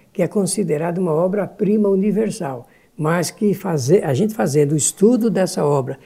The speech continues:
segundo o conhecimento espírita, a gente percebe que ela tem muito de imaginação, que é a Divina Comédia do Dante Alighieri. Se, se está lembrado da, dos quadros, tudo que ele relata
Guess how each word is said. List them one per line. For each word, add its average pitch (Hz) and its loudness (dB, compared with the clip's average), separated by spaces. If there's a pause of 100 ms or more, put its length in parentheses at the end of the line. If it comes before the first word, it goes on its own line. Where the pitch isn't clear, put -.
(120)
segundo 185 2 (200)
o 143 -2
conhecimento 151 -2
espírita, 214 -2 (300)
a 151 -6
gente 160 -2
percebe 208 -2
que 214 -4
ela 180 -2
tem 185 0
muito 185 2
de 156 0
imaginação, 208 -2 (380)
que - -4
é 160 0
a - -2
Divina 185 0
Comédia 180 -2
do 208 -2
Dante 208 -4
Alighieri. 185 -2 (1300)
Se, 135 -8
se 151 -6
está 139 -6
lembrado 180 -2
da, 175 -4
dos 147 -8
quadros, 156 0
tudo 214 -4
que 180 -6
ele 170 -2
relata 175 -4